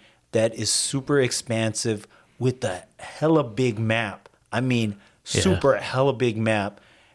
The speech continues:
Speaker 1: and, and you, and you enjoy the stuff. It's funny because I'm actually, um, talking to my students who are way,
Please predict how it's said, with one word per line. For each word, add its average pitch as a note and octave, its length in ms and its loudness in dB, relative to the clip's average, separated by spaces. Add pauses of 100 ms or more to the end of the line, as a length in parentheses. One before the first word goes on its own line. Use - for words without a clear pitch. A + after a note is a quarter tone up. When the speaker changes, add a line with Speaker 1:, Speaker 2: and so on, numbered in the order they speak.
(180)
Speaker 1:
and, G#2+ 560 0 (680)
and B2+ 160 2
you, B2+ 240 2
and C3 160 2
you B2 80 0 (120)
enjoy A#2+ 280 2
the G2 80 -6
stuff. - 340 -6 (460)
It's C3 160 2
funny C3 440 -2
because A#2+ 320 0
I'm C3+ 260 0
actually, C3 720 -2 (280)
um, G#2 340 -2 (100)
talking A2+ 460 -4
to G#2+ 440 -4 (100)
my G2+ 140 -6
students C3 600 -2
who A2+ 320 -4
are A#2 180 0
way, B2+ 680 0